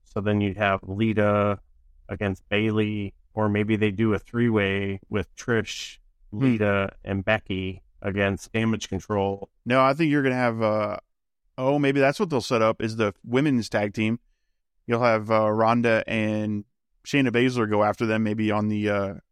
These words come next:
Speaker 2: Elimination Chamber.
Speaker 1: Yeah, that,
Speaker 2: That'd be a
Speaker 1: that
Speaker 2: quick
Speaker 1: might
Speaker 2: setup.
Speaker 1: be,
Speaker 2: That's a quick
Speaker 1: yeah.
Speaker 2: turnaround.
Speaker 1: Yeah, I think, mm, yeah, w-,
Speaker 2: Maybe you
Speaker 1: I
Speaker 2: drag
Speaker 1: think
Speaker 2: that out to WrestleMania.
Speaker 1: Mm-hmm. Yeah, so somehow, so they'll set up the six, six-way Damage Control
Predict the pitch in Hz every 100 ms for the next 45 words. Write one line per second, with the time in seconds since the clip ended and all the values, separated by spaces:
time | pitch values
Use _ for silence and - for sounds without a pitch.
0 | _ - 117 113 107 - - 104 104 113
1 | _ - 107 110 120 - 143 165 - 170
2 | - 185 131 117 117 135 160 202 190 165
3 | 127 104 104 110 _ - 107 107 104 127
4 | 120 - _ - _ 104 101 92 _ -
5 | _ _ _ 101 92 95 104 147 160 123
6 | 127 131 113 107 113 113 113 107 104 104
7 | 104 _ _ _ - 110 113 101 _ _
8 | _ _ _ _ 104 104 - 110 104 95
9 | - 131 127 113 113 107 104 95 - -
10 | 110 104 101 - 117 123 - - 104 101
11 | 101 98 98 - 143 - - - _ _
12 | - 127 - 120 107 104 110 113 113 -
13 | 107 - 113 110 110